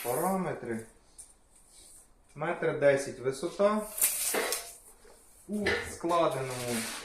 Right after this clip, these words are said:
стані метр нуль шість довжина. А разом ось із підставкою буде у нас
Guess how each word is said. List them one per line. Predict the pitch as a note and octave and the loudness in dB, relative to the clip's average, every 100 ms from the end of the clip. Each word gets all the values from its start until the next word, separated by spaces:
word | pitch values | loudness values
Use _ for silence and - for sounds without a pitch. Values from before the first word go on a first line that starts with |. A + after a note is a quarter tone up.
| - - - - | -12 -14 -16 -20
стані | - - C#3 B2+ A#2+ A2+ - - - - - - - - - | -20 -8 -6 -4 -4 -4 -6 -10 -12 -14 -18 -20 -20 -20 -10
метр | D#3 D#3+ E3 D#3+ D3 - - | -2 -2 0 -2 -2 -10 -8
нуль | D3 D#3 | -2 -2
шість | - G#3 A3+ A3+ - - | -2 0 0 -2 -8 -18
довжина. | C3 B2+ B2+ A#2+ B2+ B2 G#2+ - - - _ - _ - _ _ _ _ | -10 -4 -4 -4 -6 -4 -4 -6 -20 -20 _ -20 _ -20 _ _ _ _
А | C3 C#3+ | -6 0
разом | F3+ F3 D#3+ C#3+ | 2 2 -2 -6
ось | D3 C#3+ D#3+ | -4 -4 -4
із | C#3+ | -10
підставкою | - D#3 - - F#3 F3+ - C#3 B2+ A#2 | -10 -14 -14 -4 0 0 -2 -6 -4 -4
буде | A2+ D#3+ D3+ | -4 -8 -4
у | C#3+ | -2
нас | C#3 C#3+ D3 - - | 0 0 -2 -4 -14